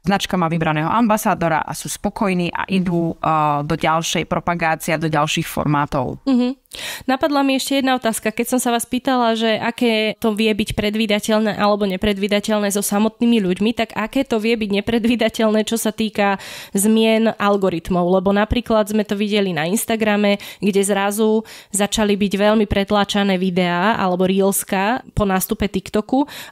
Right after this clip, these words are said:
Speaker 2: alebo potom vieme, že link bol dostupný len od určitého počtu followerov vo svojich storkách a zrazu to môžeme robiť všetci, hej, akože aj plebs,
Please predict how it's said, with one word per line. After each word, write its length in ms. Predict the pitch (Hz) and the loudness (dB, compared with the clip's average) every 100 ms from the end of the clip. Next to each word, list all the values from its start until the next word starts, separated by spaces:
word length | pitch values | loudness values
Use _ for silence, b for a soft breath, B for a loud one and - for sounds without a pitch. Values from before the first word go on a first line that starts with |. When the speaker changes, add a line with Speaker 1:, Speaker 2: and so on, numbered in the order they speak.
| 214 | 0
Speaker 2:
alebo 320 | 214 233 220 | 2 2 2
potom 560 | 220 208 214 208 208 202 | 0 2 2 4 2 -2
vieme, 400 | 196 202 202 202 | 0 2 4 2
že 480 | 185 190 185 185 185 147 180 | 2 0 2 2 2 0 0
link 240 | 170 214 214 190 | 2 4 2 2
bol 160 | 190 | 0
dostupný 480 | 185 185 202 - 196 | 0 -2 -4 0 2
len 320 | 185 185 165 | 2 2 -2
od 40 | 180 - 226 | -6 -4 -2
určitého 560 | 220 214 214 196 190 - - | 0 -2 0 2 2 -2 -4
počtu 320 | 196 - 156 | -2 0 -2
followerov 600 | - 220 226 214 208 196 190 190 | 0 2 2 2 4 4 2 0
vo 140 | 185 175 | 0 0
svojich 360 | 180 - 180 - | -2 0 -2 -2
storkách 380 | - 220 240 202 | -2 -2 0 0
a 80 | 185 | 0
zrazu 320 | 190 196 196 | 0 0 -2
to 80 | 185 | 0
môžeme 400 | 185 185 180 180 | 0 2 0 0
robiť 240 | 180 180 - | 0 0 -4
všetci, 300 | - 170 - 269 | -2 -2 0 0
hej, 180 | 240 175 214 | 0 0 -2
akože 400 | 190 190 185 - | -4 -4 -4 -2
aj 180 | - 185 | -2 -4
plebs, 340 | - 196 - | 0 -2 0